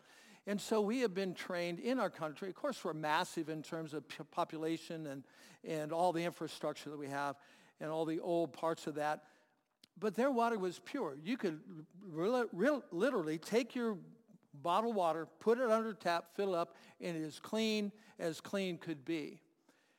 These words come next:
And I thought, "Isn't it interesting that they make a point of it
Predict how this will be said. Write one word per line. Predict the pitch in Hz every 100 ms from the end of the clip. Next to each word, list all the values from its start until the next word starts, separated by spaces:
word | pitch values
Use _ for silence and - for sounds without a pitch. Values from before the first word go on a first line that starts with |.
| _ _
And | 196
I | 196
thought, | - 202 220
"Isn't | 226 277
it | 240 240
interesting | 247 - 254 - - 165 160
that | 170 175
they | - 190
make | 240 -
a | 208
point | - 330 339
of | 185
it | 131